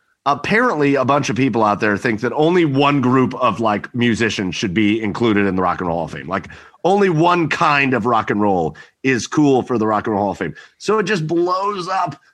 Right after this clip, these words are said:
My entire social media blows up with these people that are like, "How could you include these people and not this person?" Like, there are countless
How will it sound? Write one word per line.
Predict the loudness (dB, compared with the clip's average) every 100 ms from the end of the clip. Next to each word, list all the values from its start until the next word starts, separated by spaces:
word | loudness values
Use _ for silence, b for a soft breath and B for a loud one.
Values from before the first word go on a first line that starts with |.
| _
My | -2 0
entire | -2 -2 0 0 -2
social | -2 -2 0
media | 0 0 0
blows | -2 0
up | -2
with | -2
these | -6 -2
people | -4 -2
that | -2
are | 0
like, | 0 -2 -8 b b b _ _ _ _ _ _
"How | 0 0 2
could | 0 0
you | 2
include | 0 0 -2 0 -2
these | -2 0 0 -2
people | -4 -2 -2
and | -2
not | 0 -2 -4
this | -2 -2 -2
person?" | -2 -2 -2 -2
Like, | -4 -4
there | -4 -2 0
are | 0 2 0 -4 b b -6
countless | 0 2 0 0 0 0